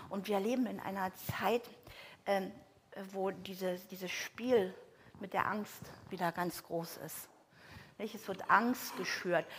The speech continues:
Angst zu sterben. Ähm, wir werden, können alle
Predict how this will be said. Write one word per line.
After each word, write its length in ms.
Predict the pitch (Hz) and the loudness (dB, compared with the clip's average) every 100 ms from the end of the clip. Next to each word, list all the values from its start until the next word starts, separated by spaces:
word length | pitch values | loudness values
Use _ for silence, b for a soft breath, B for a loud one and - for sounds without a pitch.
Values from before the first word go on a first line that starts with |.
| B B B | B B B
Angst 560 | 208 233 254 - - - | 2 4 2 -2 -10 -6
zu 100 | 190 | -2
sterben. 680 | - - 185 185 196 190 180 B B B B B | 0 0 4 8 8 6 -4 B B B B B
Ähm, 300 | 196 190 180 - - - - - - - - - - | 4 6 6 0 -14 -20 -16 -16 -16 -20 -20 -20 -6
wir 280 | 190 214 196 | 6 6 8
werden, 480 | 214 220 220 208 - | 8 8 8 0 -4
können 280 | - 233 - | 0 0 4
alle 280 | 277 294 | 6 6